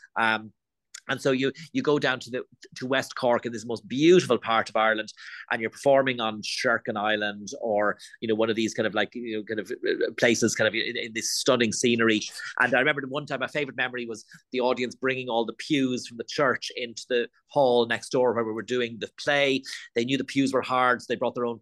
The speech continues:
cushions from home. They brought their bottles of wine. They sat and watched the play. And then we got on the boat and sailed back to the mainland after the show, and they all waved us off, um, from the, from the, from the, the side of the, of the water. Like, really, really,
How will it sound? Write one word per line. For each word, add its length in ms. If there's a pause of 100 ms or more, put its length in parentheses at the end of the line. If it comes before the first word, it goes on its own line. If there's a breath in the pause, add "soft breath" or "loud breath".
cushions 360
from 100
home. 320
They 80
brought 220
their 80
bottles 320
of 100
wine. 440 (480 loud breath)
They 60
sat 260
and 100
watched 220
the 60
play. 400 (240 loud breath)
And 120
then 80
we 80
got 160
on 80
the 60
boat 400
and 120
sailed 380
back 160
to 80
the 60
mainland 580 (100)
after 260
the 60
show, 260
and 80
they 60
all 160
waved 300
us 100
off, 300 (180)
um, 320 (360 loud breath)
from 180
the, 280
from 220
the, 100
from 200
the, 100
the 140
side 340
of 80
the, 80
of 140
the 80
water. 420 (240 loud breath)
Like, 180 (280)
really, 260
really, 260